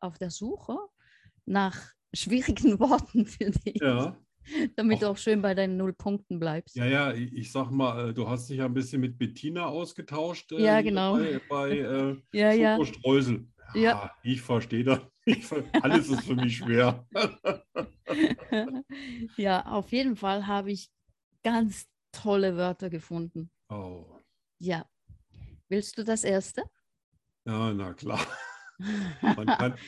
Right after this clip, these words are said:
Speaker 2: es kann ja
Speaker 1: Okay.
Speaker 2: nicht jeder Tag gut sein.
Speaker 1: Ja, gut. Achtung.
Speaker 2: Ja.
Speaker 1: Gierreizel.
Speaker 2: Gierreizel.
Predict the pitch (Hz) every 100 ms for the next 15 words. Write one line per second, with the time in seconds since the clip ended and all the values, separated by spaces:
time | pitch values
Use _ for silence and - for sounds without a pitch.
0 | - - - 233 123 127 120 - 135 135
1 | 120 98 98 - 113 - 120 123 135 -
2 | _ - 240 175 - _ _ 170 220 190
3 | - _ _ _ _ _ _ _ _ _
4 | _ _ 160 - 226 480 - _ _ _
5 | _ - - - - _ _ _ 254 339
6 | 196 170 165 - 170 160 160 - _ _
7 | _ _ _ _ _ _ _ _ _ _
8 | _ _ _ _ 95 95 - 80 78 -
9 | - -